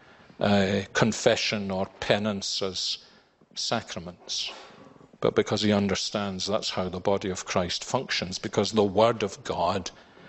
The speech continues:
functions within the fellowship of the body of Christ. And so he holds this great truth out: "Teach your people that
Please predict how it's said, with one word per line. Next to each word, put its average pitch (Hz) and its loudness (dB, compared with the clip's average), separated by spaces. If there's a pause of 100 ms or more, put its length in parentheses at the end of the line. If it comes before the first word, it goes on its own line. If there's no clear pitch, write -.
functions - -4 (260)
within 98 2 (360)
the 113 2
fellowship - 0 (300)
of 110 0
the 117 4
body 92 0 (340)
of - -2
Christ. - -4 (260)
And 101 0
so 143 2
he 139 4
holds 160 4
this - -2 (280)
great 160 2
truth - 0
out: 101 -2 (300)
"Teach - 2
your 139 6
people 113 2
that 110 4